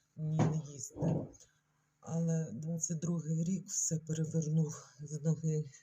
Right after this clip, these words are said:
на голову, з голови на ноги і так далі, що навіть в цьому питанні все не так. Ну, ось це такі страви. Коли вімкнуть світло, я не знаю.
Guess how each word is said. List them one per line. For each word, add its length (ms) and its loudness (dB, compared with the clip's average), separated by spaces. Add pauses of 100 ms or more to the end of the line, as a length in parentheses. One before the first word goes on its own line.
(440)
на 140 -2
голову, 580 0
з 80 -8
голови 400 -4
на 160 -4
ноги 420 0 (460)
і 40 -20 (180)
так 280 -10
далі, 320 0
що 380 -8 (1000)
навіть 340 -2
в 100 -16
цьому 360 0
питанні 760 -4 (2000)
все 220 0
не 140 4
так. 420 -10 (1120)
Ну, 280 2
ось 280 -6
це 140 -6
такі 340 -6
страви. 580 -8
Коли 260 0
вімкнуть 480 0
світло, 420 -10
я 200 -8
не 60 -14
знаю. 140 -18